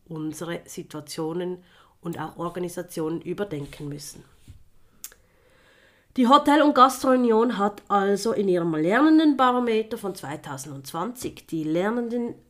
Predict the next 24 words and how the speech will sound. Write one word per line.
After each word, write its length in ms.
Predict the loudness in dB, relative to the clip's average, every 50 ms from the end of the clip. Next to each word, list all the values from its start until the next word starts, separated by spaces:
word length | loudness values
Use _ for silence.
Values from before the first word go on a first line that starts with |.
| _ _ _ _ _ _ _ _ _
auch 400 | -6 -4 -4 -4 -4 -6 -10 -14
dazu 320 | -12 -12 -12 -10 -10 -10 -8
befragt, 640 | -8 -10 -10 -10 -10 -4 -4 -4 -4 -6 -10 -16 -12
wie 260 | -6 -2 0 0 0
der 160 | 0 -2 -4
Stellenwert 840 | -4 -6 -6 -4 -4 -2 -2 -2 -2 -2 -2 -2 -4 -6 -8 -16 _ _ -20 -20 -16 _ -8
der 180 | -6 -6 -6 -6
Berufe 560 | -8 -10 -8 -6 -6 -6 -8 -8 -8 -6 -6
in 340 | -6 -6 -6 -8 -8 -6 -6
der 240 | -6 -8 -8 -8 -10
Hotellerie 560 | -10 -10 -10 -10 -10 -8 -8 -6 -6 -6 -6
und 180 | -6 -8 -8
Gastronomie 800 | -6 -6 -6 -6 -8 -10 -8 -6 -4 -4 -4 -4 -4 -4 -6 -6 -10 -20 _ _ _
verbessert 760 | 2 2 2 2 2 0 -2 -2 -2 -4 -8 -10 -8 -6 -4
werden 340 | -4 -4 -4 -4 -6 -6 -6
könnten. 500 | -6 -6 -6 -6 -6 -8 -12 -14 -14 -14 -20 -20 _ _ _ _ _ _ _ _ _ _ _ _ _ _ _ _ _ _ _ -20 -20 -20 _ _ _ _ -20 -20 -20 _ -16
Siebenundvierzig 920 | -12 -6 0 2 2 2 2 0 0 0 0 -2 -2 -4 -8 -14 -14 -12
Prozent 460 | -10 -12 -10 -10 -10 -12 -12 -10 -8
gaben 320 | -6 -6 -4 -2 -4 -6 -6
an, 300 | -6 -8 -6 -6 -8 -8 -12 _ _ _ _ _ _ _ _ _ -18 _
dass 200 | -8 -6 -6 -6
dies 240 | -8 -10 -10 -10 -8
über 400 | -6 -6 -4 -4 -4 -4 -4 -4
Wertschätzung 920 | -4 -4 -4 -6 -10 -8 -6 -6 -6 -6 -6 -10 -10 -10 -8 -10 -10 -12